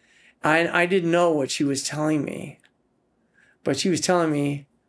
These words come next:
"I know Gary's your s-, special friend, and I really like him." They all were crazy about him. And as a matter of fact,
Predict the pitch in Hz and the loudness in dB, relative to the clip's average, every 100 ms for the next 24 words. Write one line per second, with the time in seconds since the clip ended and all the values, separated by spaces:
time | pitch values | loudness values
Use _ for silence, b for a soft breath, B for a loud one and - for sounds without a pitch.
0 | _ _ - 147 156 160 160 139 143 135 | _ _ -4 0 2 2 2 0 2 0
1 | 139 127 - _ - - - 143 - 120 | -2 -4 -8 _ -14 -10 -4 -4 -2 -4
2 | - 160 - 151 139 _ _ _ _ _ | -2 -2 -2 -6 -12 _ _ _ _ _
3 | _ _ - 139 139 139 147 135 131 - | _ _ -2 0 2 2 2 2 0 -2
4 | - - - 147 _ _ _ - 160 175 | -4 -10 -10 -14 _ _ _ -2 2 4
5 | 165 156 147 147 _ _ _ - 151 147 | 4 4 0 -4 _ _ _ -2 -2 0
6 | 147 139 135 - 127 B B B 160 151 | 0 0 -2 -4 -4 B B B -2 2
7 | 190 175 160 - | 2 2 0 -2